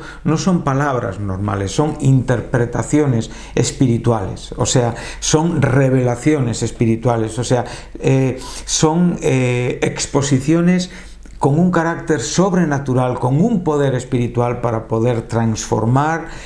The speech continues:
corazones y para poder llevar a cabo aquello que evidentemente solamente Dios puede hacer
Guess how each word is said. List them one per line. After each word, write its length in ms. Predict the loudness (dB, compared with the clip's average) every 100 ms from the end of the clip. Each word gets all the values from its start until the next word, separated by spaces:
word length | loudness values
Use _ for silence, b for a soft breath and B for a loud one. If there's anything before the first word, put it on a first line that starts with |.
| B
corazones 720 | -2 0 0 0 2 0 0
y 80 | 0
para 320 | 0 0 -2
poder 320 | 0 0 2
llevar 260 | 2 0 -2
a 100 | -2
cabo 340 | 0 0 -2 B B -6
aquello 460 | -2 0 0 -2 -4 B B 0
que 80 |
evidentemente 800 | 2 2 2 0 0 2 0 0
solamente 720 | -2 2 2 2 2 0 0 2
Dios 320 | 4 2 0
puede 240 | -2 0
hacer 320 | 0 -2 -2